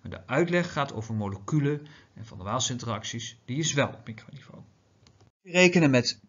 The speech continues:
ppm, parts per million. Nou, de formule die erbij hoort zie je rechtsonder staan. De massa van het deel gedeeld door massa van het geheel keer tien tot de zesde.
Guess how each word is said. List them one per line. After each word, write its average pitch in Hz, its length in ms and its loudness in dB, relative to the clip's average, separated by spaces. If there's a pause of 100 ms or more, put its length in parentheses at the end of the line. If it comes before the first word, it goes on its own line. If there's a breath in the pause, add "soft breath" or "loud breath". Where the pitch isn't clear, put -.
(160)
ppm, 165 920 4 (560)
parts 139 420 2
per 104 320 -8 (120)
million. 113 680 -4 (760 loud breath)
Nou, 123 140 -10
de 117 60 -10
formule 233 340 0
die 180 100 0
erbij 156 260 2
hoort 151 240 -4
zie - 180 -6
je - 180 -12
rechtsonder 127 520 -4
staan. 147 500 -4 (380 soft breath)
De 120 100 -10
massa 151 380 0
van 131 180 -10
het 113 240 -8
deel 160 440 2
gedeeld 127 400 -12
door 113 100 -8
massa 107 260 -8
van 110 160 -14
het 104 80 -14
geheel 127 640 -4 (500 soft breath)
keer 131 280 -4
tien 127 160 -8
tot 120 100 -14
de 175 80 -2
zesde. - 460 0